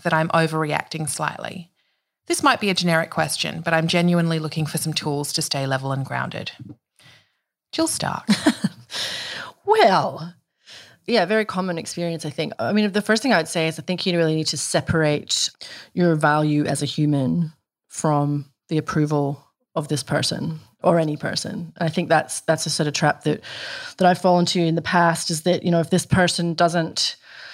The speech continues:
Speaker 2: turn out to like me the way that I want him to, then I'm sort of diminished
Speaker 1: Mm.
Speaker 2: in my value, and that's just not, not the case. So I think, you know, really separating those two things out. The other thing, in terms of grounding techniques, and I don't know if you've tried this, Clem, but I use this a lot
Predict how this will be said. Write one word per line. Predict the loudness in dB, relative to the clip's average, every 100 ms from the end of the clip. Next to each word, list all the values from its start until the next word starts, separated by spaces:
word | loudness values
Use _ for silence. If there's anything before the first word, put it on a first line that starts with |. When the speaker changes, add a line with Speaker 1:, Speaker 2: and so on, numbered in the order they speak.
| -18 -10
Speaker 2:
turn | 2 4
out | 4 2
to | 2
like | 4 4 2
me | 2
the | 4
way | 4 4
that | 2
I | 2 4
want | 2 -2 _ _ _ -6
him | -4 -2
to, | -2 0 0 0 0
then | 2 2
I'm | 2 0 -2
sort | -4 -2 -2
of | -2
diminished | -2 -2 0 0 0 -2 -6 -10 _ _ -2
Speaker 1:
Mm. | 2 2
Speaker 2:
in | 2
my | 0
value, | 2 2 2 0
and | -2
that's | -4 -4
just | -6 -4
not, | -4 -6 _ _
not | -12 -10
the |
case. | -6 -6 -6 -6
So | -2 -2
I |
think, | 0 -4 0
you | 2
know, | 2
really | 2
separating | 2 0 0 0 2 0
those | 0 0
two | -2
things | -2 -2 2
out. | 2 0 -4 -10 -10 -4
The | 2
other | 2
thing, | 4 2
in | 4
terms | 2 2
of | 0 0
grounding | 0 2 0 -2
techniques, | 0 -2 -2 -4
and | -2
I | 0
don't | 0
know |
if | 0
you've | -2 -6 -2
tried | 0 0
this, | -2 -6 -8 -10 -2
Clem, | 0 4
but | 4
I | 4
use | 2 -2
this | -4 -2
a |
lot | 2 2 2